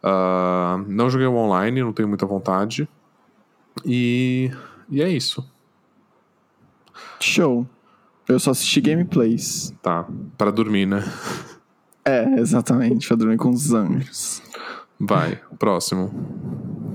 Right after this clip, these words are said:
Speaker 2: Pokémon Let's Go Pikachu.
Speaker 1: Uhul.
Speaker 2: O que eu tenho pra falar sobre esse jogo é o seguinte.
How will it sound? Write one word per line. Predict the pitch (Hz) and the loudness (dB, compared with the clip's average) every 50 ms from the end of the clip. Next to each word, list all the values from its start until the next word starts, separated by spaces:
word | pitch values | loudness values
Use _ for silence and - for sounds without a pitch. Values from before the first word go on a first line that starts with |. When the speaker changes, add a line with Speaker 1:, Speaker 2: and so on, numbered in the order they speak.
| - - | -8 -2
Speaker 2:
Pokémon | - 139 131 135 139 139 135 135 139 | 0 0 2 2 2 2 2 2 2
Let's | 135 131 123 - | 2 0 0 0
Go | - 135 127 123 | 2 2 2 2
Pikachu. | - - 123 - - 135 - - - 170 160 175 202 196 | 2 0 0 2 0 0 0 2 2 2 4 4 2 2
Speaker 1:
Uhul. | - 147 156 151 147 143 147 160 175 180 170 139 104 - - - - - - - - - - - - - - - - - - - | 2 2 2 4 2 2 2 2 2 2 2 0 -2 -4 -8 -10 -10 -10 -10 -10 -10 -8 -8 -8 -8 -10 -12 -14 -14 -14 -10 -2
Speaker 2:
O | - 143 | -2 -2
que | 135 - 175 | 2 2 0
eu | 160 | 2
tenho | - 170 160 156 | 2 2 0 0
pra | 147 156 156 | 2 0 0
falar | 139 - 151 143 139 | 2 2 2 2 2
sobre | - - 143 127 135 139 | 2 0 2 2 2 2
esse | 135 - - | 0 0 0
jogo | 135 127 127 131 127 131 139 135 - 147 156 - - - - _ | 0 2 4 4 4 4 2 2 2 2 0 0 -2 -8 -4 _
é | 104 120 | 0 2
o | 127 135 135 | 2 0 0
seguinte. | - - - 160 151 127 113 104 87 107 - - - - - | -2 -2 -2 0 2 2 2 2 2 0 -2 -4 -4 -4 -4